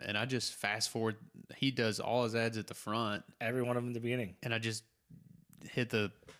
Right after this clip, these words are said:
Speaker 1: skip until I get to 'em, and then it goes. And I guess those advertisers don't care. I guess they think people listen.
Speaker 2: Maybe.
Speaker 1: I mean, it's like eight minutes worth of ads.
Speaker 2: Oh, yeah. He, he, on YouTube, he doesn't do the ads.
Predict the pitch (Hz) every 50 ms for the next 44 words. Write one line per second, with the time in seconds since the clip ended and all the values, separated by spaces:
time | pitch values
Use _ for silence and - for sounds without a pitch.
0 | - - - - - 147 147 143 127 120 110 107 104 101 101 - 110 110 110 110
1 | 104 113 113 - - - 120 113 110 110 110 107 98 98 98 101 101 98 101 107
2 | 110 117 113 110 110 104 113 123 131 127 107 107 98 98 101 107 123 - - 117
3 | 107 104 101 107 107 - 117 113 113 107 107 104 110 107 104 - 104 107 - -
4 | - 120 131 127 117 110 - _ _ - - - _ - _ _ _ _ _ _
5 | _ _ - 127 117 120 120 - - 127 - - 101 104 - 117 107 - 98 104
6 | 113 135 - - - - - _ _ _ _ _ - 110 113 120 113 104 107 107
7 | - _ _ _ _ - - _ _ _ _ _ - 151 170 180 - 165 131 -
8 | - 123 123 - - 123 127 123 - - - 110 104 - 101 95 101 104 113 110
9 | - - - - - 135 151 170 147 104 90 90 - _ _ _ _ _ _ _
10 | _ _ _ _ _ _ _ _ _ _ - - - 139 147 127 - 147 147 -
11 | - - 117 123 131 123 127 185 185 - 139 117 107 107 117 117 113 110 110 120
12 | 120 107 95 90 85 85 87 87 - - -